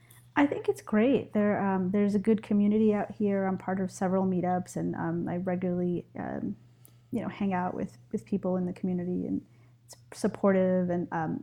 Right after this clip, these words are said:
actually, a, a woman in I O S meetup just started last week, and I'm excited about being part of that.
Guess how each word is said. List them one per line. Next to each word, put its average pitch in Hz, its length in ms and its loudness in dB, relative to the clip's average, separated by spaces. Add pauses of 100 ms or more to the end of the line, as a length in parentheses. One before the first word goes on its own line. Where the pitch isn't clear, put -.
(140)
actually, 190 360 -2
a, 160 60 -4 (640)
a 190 200 -2
woman 202 380 2
in 185 100 0
I 175 180 -2
O 175 80 -2
S - 240 -8
meetup 175 360 -2
just - 400 -10
started 175 500 -6
last 165 400 -6
week, 208 360 -2
and 185 120 -4
I'm 175 100 -4
excited 170 320 -4
about 175 200 -6
being 180 120 -6
part 185 200 -8
of 208 60 -6
that. - 220 -8